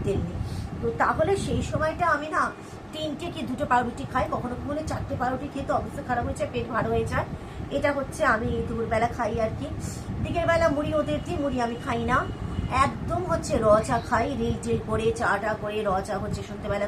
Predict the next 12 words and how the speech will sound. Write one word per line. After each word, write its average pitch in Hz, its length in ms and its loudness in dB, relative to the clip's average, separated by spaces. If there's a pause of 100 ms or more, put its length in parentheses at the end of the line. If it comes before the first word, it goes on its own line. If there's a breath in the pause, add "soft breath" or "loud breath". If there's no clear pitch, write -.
করি, 208 240 -4 (420 loud breath)
ব্যাস, 339 220 2
রাত্রিবেলা 214 420 -4
দুধ - 260 -6
কমপ্লেক্স। - 720 -6
এইভাবে 294 420 0
আমি 277 140 2
চালাচ্ছি, 233 480 2
এইভাবে 214 340 -2
আমি 220 140 2
চালিয়ে 196 300 0
যাব। 214 280 0